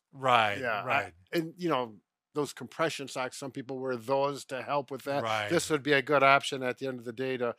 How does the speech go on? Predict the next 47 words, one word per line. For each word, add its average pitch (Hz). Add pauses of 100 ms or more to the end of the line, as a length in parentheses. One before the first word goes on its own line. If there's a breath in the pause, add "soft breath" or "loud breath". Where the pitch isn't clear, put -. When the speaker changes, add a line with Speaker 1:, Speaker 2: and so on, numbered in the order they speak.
Speaker 1:
I 156
don't 190
know 185
that, 143
uh, 131 (100)
if 143
you 147
had 139
a 135
swelling 127
problem 131
per 117
se, 123
like, 107
uh, 107 (220)
Speaker 2:
Edema? 123
Speaker 1:
congestive 139
heart 123
failure 127
Speaker 2:
Oh. 135
Speaker 1:
or 110
something 127
like 117
that, 117 (340)
you 127
shouldn't 143
be 110
doing 104
this. 92
Speaker 2:
Right, 113 (260)
right. 117
Speaker 1:
You, 131
you 175
always 156
wanna 127
check -
with 113
doc-, 113
your 131
doctor 110
on 98
those 101
cases. 92
Speaker 2:
Exactly. 120
Speaker 1:
But 123
otherwise, 120
uh, 120